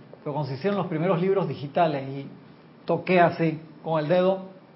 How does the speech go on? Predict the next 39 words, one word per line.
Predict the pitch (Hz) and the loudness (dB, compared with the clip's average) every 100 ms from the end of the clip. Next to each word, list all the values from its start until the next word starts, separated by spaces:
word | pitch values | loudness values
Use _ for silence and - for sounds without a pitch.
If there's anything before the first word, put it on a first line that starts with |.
| - - - - - | -20 -20 -20 -20 -16
y | 160 | -2
en | 170 165 | 2 2
siete | - 208 208 202 | 2 2 2 0
segundos | 175 165 190 185 | 0 0 0 0
me | 170 | 2
bajó | 151 143 175 | 0 0 -2
un | 180 | 0
libro | 190 165 147 | 2 2 0
y | 135 | -2
tenía | 135 147 170 | -4 -2 0
el | 165 | 2
libro, | 170 175 165 165 - | 4 4 4 0 -6
ese | 165 160 170 | -6 -2 2
libro, | 170 175 | 4 2
Los | 156 143 | 2 0
Maestros, | 160 165 165 | -2 0 -2
en | 147 | -2
mi | 147 165 | 0 0
iPad. | 156 139 123 - - - | 0 -4 -6 -14 -20 -10
Eso | 170 | -6
para | 143 143 | -2 0
mí | 139 151 | -2 -4
fue | - 156 139 - - - - - - - - | -2 -2 -2 -4 -14 -20 -20 -20 -20 -10 0
maravilloso. | 175 165 160 196 180 | 2 4 4 2 0
Le | 147 | 0
doy | 151 | 2
gracias | 160 160 156 165 | 2 2 2 -2
a, | 139 131 - - - - - - - - - | -2 -4 -14 -20 -20 -20 -20 -20 -20 -16 0
a | 160 | 2
Gonzalo, | 151 147 - 175 175 156 | 4 2 6 8 8 8
a | |
Vero | 147 175 175 | 6 6 6
y | 151 | 4
a | 139 | 0
todos | 151 | -2
los | 160 | -2
que | 160 | -2
trabajaron | 147 139 131 147 156 | -4 -4 -4 -4 -4
en, | 131 | -6